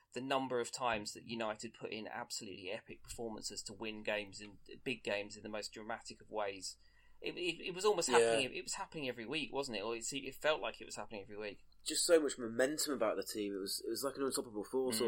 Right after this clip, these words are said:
Speaker 2: almost. You know, and even going two nil down against Juventus away from home,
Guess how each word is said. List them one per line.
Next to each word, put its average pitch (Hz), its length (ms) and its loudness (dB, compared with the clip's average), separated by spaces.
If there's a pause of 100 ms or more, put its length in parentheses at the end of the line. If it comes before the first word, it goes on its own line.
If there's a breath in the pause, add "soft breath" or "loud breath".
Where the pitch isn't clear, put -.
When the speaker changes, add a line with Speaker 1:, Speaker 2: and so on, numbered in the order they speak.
Speaker 2:
almost. 98 440 0 (720 loud breath)
You 120 100 2
know, 113 80 6
and 120 100 8
even 135 360 4 (100)
going 127 180 6
two 151 240 6
nil 123 180 6
down 113 580 4 (280)
against 117 220 4
Juventus 110 380 2
away 107 220 4
from 98 180 -8
home, 104 400 0